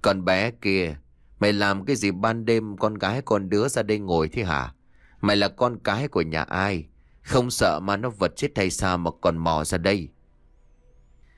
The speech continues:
Đứa bé gái đó ngó chừng hai ba tuổi, da dẻ trắng xanh như con nhà giàu ngước lên nhìn thầy Ninh, miệng nở một nụ cười khó hiểu,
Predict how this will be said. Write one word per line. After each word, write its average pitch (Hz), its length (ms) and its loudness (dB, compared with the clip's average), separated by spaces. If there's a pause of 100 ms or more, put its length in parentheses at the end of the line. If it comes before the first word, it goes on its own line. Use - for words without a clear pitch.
(320)
Đứa 139 160 4
bé 143 160 2
gái 120 260 0
đó 127 280 0
ngó 160 260 -2 (100)
chừng 87 320 0
hai 135 220 -2
ba 127 180 -2 (100)
tuổi, 69 340 0 (400)
da 180 200 4
dẻ 110 240 0
trắng 185 320 -4
xanh 160 300 -2
như 147 100 -2
con 143 260 -2
nhà 78 140 0
giàu 67 320 0
ngước 131 300 -2
lên 135 240 2
nhìn 78 200 -4
thầy - 200 0
Ninh, 110 300 0 (500)
miệng 117 260 2
nở 104 180 4
một 98 260 -2
nụ 95 180 0
cười 90 340 0
khó 131 220 -2
hiểu, 87 420 0